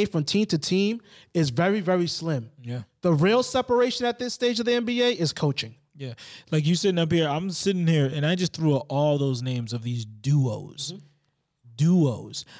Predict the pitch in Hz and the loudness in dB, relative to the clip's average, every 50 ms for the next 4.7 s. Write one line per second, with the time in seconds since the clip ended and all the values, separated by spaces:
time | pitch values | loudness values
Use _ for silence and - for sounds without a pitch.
0 | - _ _ 139 165 185 208 226 208 196 185 185 180 175 170 165 160 151 143 131 | -20 _ _ 0 0 2 4 4 2 2 2 2 4 4 4 4 4 4 2 2
1 | 127 - - - 196 226 240 226 208 214 214 180 165 151 143 139 131 120 117 107 | 0 0 0 0 2 2 2 2 2 2 2 2 2 2 2 4 4 2 2 0
2 | 120 135 151 160 165 156 143 143 135 104 117 151 151 143 131 110 127 139 135 139 | -2 0 2 2 4 4 4 2 2 2 2 0 0 0 0 -2 -4 -2 -2 -2
3 | - - - 131 117 135 123 107 104 98 101 110 123 123 131 127 156 143 127 123 | -2 -4 -4 -4 -2 -2 -4 -4 -6 -8 -8 -8 -6 -4 -4 -4 -2 -2 -4 -4
4 | 117 131 120 117 110 113 110 120 117 139 135 117 113 120 | -4 -2 -2 -2 -4 -4 -6 -6 -8 -8 -8 -6 -6 -6